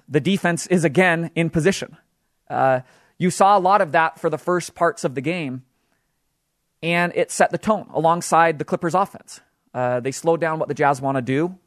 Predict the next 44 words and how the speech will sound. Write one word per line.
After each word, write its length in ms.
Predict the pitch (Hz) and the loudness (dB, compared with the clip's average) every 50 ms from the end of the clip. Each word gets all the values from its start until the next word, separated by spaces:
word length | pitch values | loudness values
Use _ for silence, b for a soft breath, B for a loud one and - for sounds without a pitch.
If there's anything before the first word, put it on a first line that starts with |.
| - - | -10 -4
there 200 | - 135 139 147 | 0 2 4 4
on 80 | 143 135 | 4 2
the 100 | 131 131 | 0 -2
offensive 300 | - - 135 - 131 - | -2 -2 -4 -4 -6 -6
side 160 | - 131 127 | -4 -2 -2
of 60 | 120 | -2
the 60 | 117 | 0
ball. 200 | 104 117 120 139 | 0 0 0 0
They 140 | 131 131 127 | 0 -2 -4
really 320 | 117 120 170 202 190 170 151 | 0 2 2 4 4 2 0
slowed 280 | - - 156 143 131 | 0 0 0 0 0
down 300 | 131 131 127 127 127 135 b b b b b b b b | 0 0 0 0 -2 -4 b b b b b b b b
what 140 | - 143 - | -4 0 2
Donovan 280 | 143 139 139 135 127 135 | 2 0 0 0 -2 -4
Mitchell 220 | 180 - - 143 | -4 -4 -2 -2
wants 220 | 131 123 - - | -2 -2 -4 -6
to 60 | - 160 | -10 -10
do, 140 | 131 135 | -8 -6
which 200 | 139 143 139 - | -6 -6 -6 -8
is 80 | 127 - | -10 -12
score, 440 | - - 196 202 185 151 175 185 - _ _ _ _ _ _ _ _ _ _ _ _ _ _ _ _ _ _ _ _ _ _ _ _ _ _ _ _ _ _ | -6 -2 0 2 2 2 0 -4 -8 _ _ _ _ _ _ _ _ _ _ _ _ _ _ _ _ _ _ _ _ _ _ _ _ _ _ _ _ _ _
and 160 | 147 156 160 | -2 0 0
they 80 | 160 156 | 0 0
forced 300 | - - 170 175 - - | 0 0 -2 -2 -2 -2
the 60 | 156 | -2
ball 180 | 143 143 151 151 | 0 2 2 0
into 160 | 151 139 - | 0 -2 -2
other 140 | 135 143 131 | -2 -4 -6
people's 320 | - 139 - 139 127 - | -6 -8 -10 -10 -10 -10
hands. 320 | - 202 175 - - - b b b b b b b b b | -10 -10 -10 -12 -14 -18 b b b b b b b b b
And 100 | 143 175 | -2 0
the 60 | 185 | 2
Jazz 240 | 151 214 233 254 247 | 2 2 2 2 0
still 180 | - - 240 226 | 0 -2 -2 0
had 200 | 226 226 202 - | 0 0 0 -2
some 140 | 220 196 190 | -4 -6 -4
success. 600 | - 170 - - 269 233 - - - - - - _ _ _ _ | -6 -8 -4 -4 -4 -4 -4 -6 -10 -14 -16 -16 _ _ _ _
You 140 | - 127 120 | -6 -4 -2
know, 240 | 120 123 147 160 - | 0 -2 -2 -2 0
I, 120 | 147 147 123 | 0 0 2
I 220 | 151 127 139 165 | 2 2 2 2
won't 200 | 147 160 170 - | 0 0 -4 -4
say 120 | - 151 | -2 0
otherwise. 480 | 147 202 226 175 139 113 104 110 - | 0 2 0 0 0 -2 -4 -6 -8